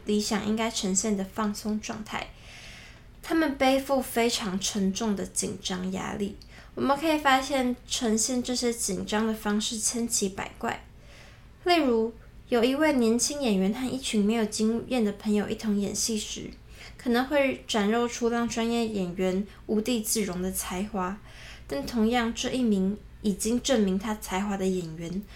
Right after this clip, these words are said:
若是将他摆在一群他最尊敬的老演员中间，他不但会变得懦弱而生硬，甚至连他的才华也会忽然不见。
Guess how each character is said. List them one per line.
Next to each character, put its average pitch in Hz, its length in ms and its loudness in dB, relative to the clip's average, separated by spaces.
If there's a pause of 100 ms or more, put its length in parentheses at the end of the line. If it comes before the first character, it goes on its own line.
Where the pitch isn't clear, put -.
(320)
若 320 120 4
是 311 260 2
将 269 360 0
他 247 300 -4
摆 190 260 -2
在 - 340 0 (220)
一 254 160 2
群 208 340 0
他 247 220 -2
最 254 400 -2
尊 247 260 0
敬 226 300 0
的 185 100 -2
老 180 300 0
演 220 220 2
员 - 180 -8
中 247 240 -4
间， 269 260 -4 (380)
他 381 80 2
不 381 160 -4
但 294 180 -2
会 302 120 -6
变 277 180 0
得 226 140 2
懦 254 280 2
弱 220 280 0
而 208 120 0
生 240 320 0
硬， 233 240 -2 (380)
甚 302 320 2
至 262 380 -4
连 240 160 0
他 269 160 -6
的 233 100 -2
才 208 240 -2
华 220 260 -4
也 196 140 2
会 214 160 -4
忽 254 240 -2
然 208 220 0
不 208 120 -4
见。 214 360 -4